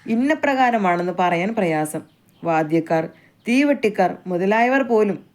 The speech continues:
പ്രാണഭീതിയോടുകൂടി നാലുപാടും പുറത്തേക്കോടി. ഇതൊക്കെയായിട്ടും നമ്മുടെ തിരുനീലകണ്ഠനും ഗോവിന്ദശാർക്കും ഒരിളക്കവും ഉണ്ടായില്ല. കൊട്ടാരമക ആന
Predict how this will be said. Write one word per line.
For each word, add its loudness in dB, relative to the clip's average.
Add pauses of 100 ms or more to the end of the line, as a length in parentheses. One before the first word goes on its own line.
(120)
പ്രാണഭീതിയോടുകൂടി 0 (140)
നാലുപാടും 0 (400)
പുറത്തേക്കോടി. 0 (440)
ഇതൊക്കെയായിട്ടും 0 (100)
നമ്മുടെ 0
തിരുനീലകണ്ഠനും 0 (140)
ഗോവിന്ദശാർക്കും 0 (140)
ഒരിളക്കവും 0
ഉണ്ടായില്ല. -2 (720)
കൊട്ടാരമക 2
ആന 0